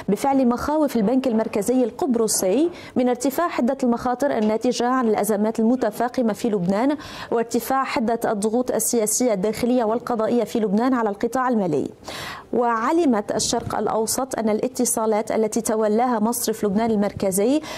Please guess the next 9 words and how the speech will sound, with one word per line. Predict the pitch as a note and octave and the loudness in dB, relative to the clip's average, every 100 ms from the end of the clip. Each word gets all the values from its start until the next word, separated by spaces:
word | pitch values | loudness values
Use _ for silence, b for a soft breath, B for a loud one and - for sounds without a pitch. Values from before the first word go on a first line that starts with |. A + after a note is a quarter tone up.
| B - | B -2
ولجنة | A3+ A3+ A#3+ A3+ - | 0 2 2 0 0
الرقابة | G#3+ G#3+ - B3+ A#3 | -2 -2 -2 -2 0
على | G#3+ G3+ | 0 0
المصارف | F#3+ G3 F#3+ A#3 A#3 C#4 D4 - | 0 0 -2 0 0 0 -2 -2
ومثلها | A#3 F#3 G#3 A#3 B3 A3 | 0 0 0 -2 -2 0
محاولات | G#3 G#3 A3 G#3+ A#3 A#3 | -2 0 0 2 0 0
إدارات | A#3+ G#3 G#3 B3 C#4+ | 0 0 0 -2 0
البنوك | C#4 A3 A#3+ A3+ | 2 2 2 0
المعنية | G#3 G3 A#3 B3 | 0 2 2 2